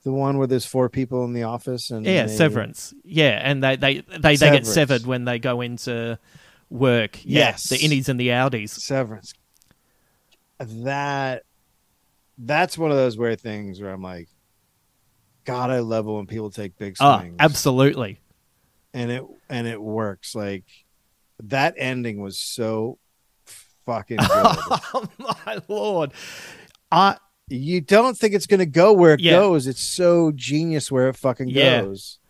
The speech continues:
Speaker 2: Uh, I was sitting here watching it by myself. One of the things that has driven my poor mother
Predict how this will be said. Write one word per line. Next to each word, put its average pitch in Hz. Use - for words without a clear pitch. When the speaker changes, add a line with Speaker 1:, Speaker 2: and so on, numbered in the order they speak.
Speaker 2:
Uh, 117
I 170
was 165
sitting 180
here 160
watching 156
it 147
by 139
myself. 131
One 156
of 165
the 160
things 143
that 139
has 123
driven 131
my 120
poor 131
mother 120